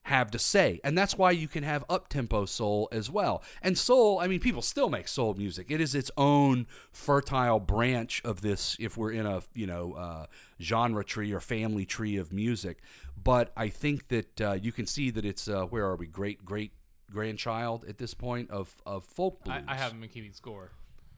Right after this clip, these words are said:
Speaker 1: I'm not sure how many generations down we are. One, we're, we're one, two, three. We're fourth generation now,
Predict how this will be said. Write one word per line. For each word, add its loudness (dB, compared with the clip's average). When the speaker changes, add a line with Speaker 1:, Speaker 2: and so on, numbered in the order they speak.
Speaker 1:
I'm 0
not 0
sure 2
how 4
many 0
generations -2
down -10
we -10
are. -8
One, -8
we're, -8
we're -10
one, -10
two, -10
three. -14
We're -10
fourth -6
generation -4
now, -10